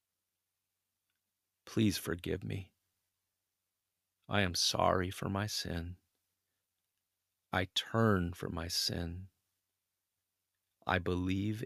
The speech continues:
in you and receive you.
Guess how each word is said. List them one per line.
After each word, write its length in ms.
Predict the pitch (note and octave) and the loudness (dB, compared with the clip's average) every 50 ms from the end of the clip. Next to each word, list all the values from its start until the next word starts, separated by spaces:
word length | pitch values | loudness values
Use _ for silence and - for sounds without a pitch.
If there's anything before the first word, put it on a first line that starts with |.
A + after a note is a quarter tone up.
| - | -6
in 260 | A2 A2 A2+ A2+ A2 G#2 | -4 -2 -2 -2 -2 -4
you 720 | G2+ G2+ G#2 A2 A2+ A#2 A#2 A#2 G#2+ G2 G2 G2+ G#2+ - - _ _ | -4 -2 2 4 4 4 4 4 2 0 -2 -6 -10 -18 -20 _ _
and 200 | - F2+ E2+ E2 | -4 -4 -4 -2
receive 600 | E2+ E2+ E2+ - - - - F#2+ F2+ F2 E2 D#2+ | -4 -4 -2 0 0 0 0 2 0 0 0 -2
you. 280 | E2+ E2 D#2+ D#2 F#2 F2+ | -4 -6 -6 -6 -6 -10